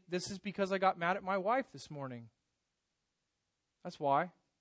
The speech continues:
Because God is sitting there and he's waiting. "Nope. Bad.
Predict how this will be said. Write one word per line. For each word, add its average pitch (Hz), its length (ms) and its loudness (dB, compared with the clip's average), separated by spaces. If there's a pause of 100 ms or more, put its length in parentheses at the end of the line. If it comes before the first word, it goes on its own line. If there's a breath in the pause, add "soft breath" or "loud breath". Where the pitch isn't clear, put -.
(280)
Because 165 240 -2
God 202 260 10
is - 160 2
sitting 240 280 2
there 147 180 6
and 151 80 0
he's 180 180 -2
waiting. 170 480 4 (720)
"Nope. 196 240 6 (680)
Bad. 160 340 8